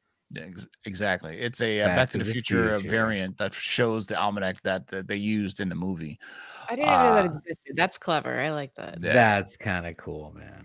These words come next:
Speaker 3: It is.
Speaker 1: Who remembers Z-Box? Wow. That was a while ago, back in two thousand fifteen. Um, I was just thinking about this book the other day.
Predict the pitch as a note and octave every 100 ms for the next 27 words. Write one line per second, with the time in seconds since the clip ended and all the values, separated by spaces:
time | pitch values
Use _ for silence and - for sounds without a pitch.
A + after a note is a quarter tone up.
0 | F3+ E3+ D#3+ F#2 D#3+ - - _ _ _
1 | _ _ _ _ - A#2+ D#3 A2 E2+ C#2
2 | - F2 A2 C2+ G1+ - - C#2+ F2 C#2
3 | G1+ - _ - G2 F#2 D2 C2+ C#2 D2+
4 | D2 B1 A#1 A#1 - F2+ F2 D#2+ E2 D#2
5 | C#2+ - - F2 - D2+ C2+ C2 - -
6 | - - - - - - B2 A2 G#2+ F#2+
7 | - B2+ E3+ G3 F#3+ F3+ C#3+ A2+ F#2 F2+
8 | F#2+ F2+ F#2 F2 E2 E2+ D#2 D2